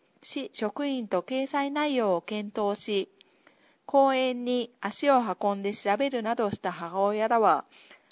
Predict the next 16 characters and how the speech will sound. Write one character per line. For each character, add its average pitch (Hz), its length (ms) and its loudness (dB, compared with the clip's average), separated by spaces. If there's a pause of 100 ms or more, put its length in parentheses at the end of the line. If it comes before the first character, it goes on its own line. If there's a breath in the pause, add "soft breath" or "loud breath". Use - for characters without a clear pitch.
(300 loud breath)
マ 262 120 0
マ 269 140 0
さ 214 220 -4
ん 185 120 -8
や 165 220 -2 (260)
妊 247 180 -2
娠 262 320 -6
中 269 220 -2
の 262 140 -2
人 262 240 -4
に 202 120 -4
見 247 140 -6
て 240 140 -2
ほ 180 140 -6
し 190 320 -2
い - 60 -20